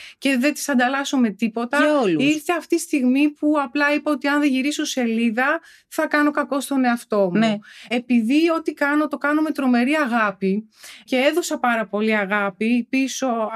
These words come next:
Speaker 1: από μια πολυεθνική, αυτό που είπα είναι ότι ήρθε επιτέλους η στιγμή να δημιουργήσω κάτι δικό μου
Speaker 2: Ναι.
Speaker 1: και να συνεχίσω να δίνω αγάπη για κάτι δικό μου.
Speaker 2: Και θεωρώ ότι, ξέρεις, δεν θα πρέπει να υπάρχει αυτού του είδους πολλές φορές η ενοχή, ότι, ξέρεις κάτι, πήρα πράγματα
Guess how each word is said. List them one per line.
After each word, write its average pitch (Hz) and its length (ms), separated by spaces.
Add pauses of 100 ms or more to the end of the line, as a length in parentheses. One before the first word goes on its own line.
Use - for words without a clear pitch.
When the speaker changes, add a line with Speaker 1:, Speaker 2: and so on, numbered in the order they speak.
(100)
Speaker 1:
από 233 240
μια 247 220
πολυεθνική, 220 880
αυτό 220 280
που 302 160
είπα 311 260
είναι 294 120
ότι 294 200
ήρθε 294 220
επιτέλους 294 540
η 294 60
στιγμή 233 640 (280)
να 240 160
δημιουργήσω 240 580
κάτι 302 300
δικό 240 360
μου 240 400 (160)
Speaker 2:
Ναι. 170 380
Speaker 1:
και 254 360
να 247 260
συνεχίσω 285 680
να 320 160
δίνω 311 240 (180)
αγάπη 254 380 (140)
για 294 160
κάτι 339 300
δικό 311 260 (140)
μου. 185 280
Speaker 2:
Και 233 120
θεωρώ 214 420
ότι, 247 140
ξέρεις, 240 280
δεν 254 120
θα 311 120
πρέπει 302 240
να 233 80
υπάρχει 196 560
αυτού 185 240
του 185 120
είδους 190 360
πολλές 196 280
φορές 190 360
η 202 60
ενοχή, 180 540
ότι, 165 200
ξέρεις 190 340
κάτι, 202 360
πήρα 190 260
πράγματα 180 800